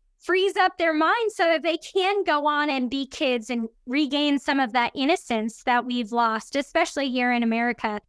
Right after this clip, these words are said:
because of the constant fear of being involved in a school shooting. And so the one I wrote was actually in response to the shootings in Uvalde, Texas,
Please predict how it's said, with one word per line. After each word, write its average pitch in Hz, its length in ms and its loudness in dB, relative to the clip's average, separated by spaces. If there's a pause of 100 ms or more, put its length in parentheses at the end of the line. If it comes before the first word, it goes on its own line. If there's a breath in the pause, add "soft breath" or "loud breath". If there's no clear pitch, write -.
because 277 260 -2
of 254 120 -2
the 247 200 0
constant 294 800 -2
fear 269 640 0 (120)
of 240 180 -2
being 262 280 0
involved 240 540 0
in 233 140 0
a 226 60 -4
school - 280 -8
shooting. 214 520 -4
And 220 120 -4
so 262 460 -2 (140 soft breath)
the 269 140 0
one 277 220 2
I 262 140 0
wrote 247 400 0
was 240 160 0
actually 247 560 -2
in 269 240 2
response 247 560 0
to 240 380 -2
the 233 320 0
shootings 247 480 -2
in 240 100 0
Uvalde, 233 500 0
Texas, 226 840 -4